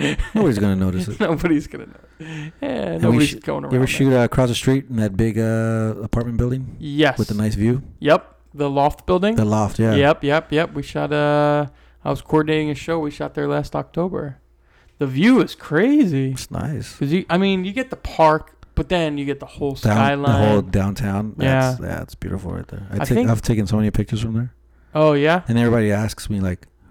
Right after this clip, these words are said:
Speaker 2: "Where'd you take that picture, dude?" It's like, "Oh, it's in this loft
Speaker 1: Yeah.
Speaker 2: that we used to shoot."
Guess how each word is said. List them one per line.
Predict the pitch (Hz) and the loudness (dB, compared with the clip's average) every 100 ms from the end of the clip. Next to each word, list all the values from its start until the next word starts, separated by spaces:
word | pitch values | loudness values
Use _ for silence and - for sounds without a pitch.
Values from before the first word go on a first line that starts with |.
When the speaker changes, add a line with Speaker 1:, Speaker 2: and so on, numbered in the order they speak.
| - | -8
Speaker 2:
"Where'd | 123 214 | -2 0
you | |
take | 277 339 | 2 2
that | 349 | 2
picture, | - 339 254 | 2 0 0
dude?" | 113 214 294 294 _ _ | 0 0 -2 -4 _ _
It's | - | -12
like, | - | -6
"Oh, | 98 92 | -4 -4
it's | 90 | -6
in | 104 | -8
this | 92 90 | -8 -6
loft | 87 85 - - - _ | -4 -2 -4 -8 -18 _
Speaker 1:
Yeah. | 156 135 131 | -4 0 2
Speaker 2:
that | 131 | 0
we | 95 | -2
used | 90 | -6
to | - | -10
shoot." | - 90 90 | -10 -8 -8